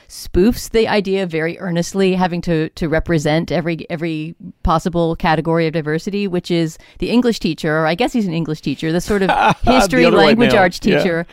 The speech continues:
Speaker 1: Hilarious, wonderful performance by
Speaker 2: Yes.
Speaker 1: this actor who, you know, is so sincere in his, in his desire to not be <laughs> a white man, right? And to, to represent
Speaker 2: Yeah.
Speaker 1: every conceivable category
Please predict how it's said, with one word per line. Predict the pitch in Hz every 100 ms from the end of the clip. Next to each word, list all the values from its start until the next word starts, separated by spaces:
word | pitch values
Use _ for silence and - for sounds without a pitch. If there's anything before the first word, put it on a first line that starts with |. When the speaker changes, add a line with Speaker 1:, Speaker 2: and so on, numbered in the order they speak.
| - -
Speaker 1:
Hilarious, | 254 240 233 226 202 196
wonderful | 202 202 220 214
performance | 190 - 208 127 107
by | 170
Speaker 2:
Yes. | 170
Speaker 1:
this | 175
actor | 175 180 - 180
who, | 175 190 175 175 - - _
you | -
know, | 202 165
is | 180
so | - - 233
sincere | 240 233 208 220 202 180 175
in | 170
his, | 190 190 170 -
in | - 180
his | 180 170 - 175
desire | 190 185 175 180 175
to | - 175 160 165
not | 170 170 196 -
be | 185
<laughs> | 190
a | 208
white | 180 160 -
man, | - 175 170 180 - - -
right? | 190 190
And | 214 175 190
to, | 185
to | 165 - 170
represent | 170 175 180 185 -
Speaker 2:
Yeah. |
Speaker 1:
every | 165 175 180
conceivable | - 196 - 180 180 175 170 175
category | 196 175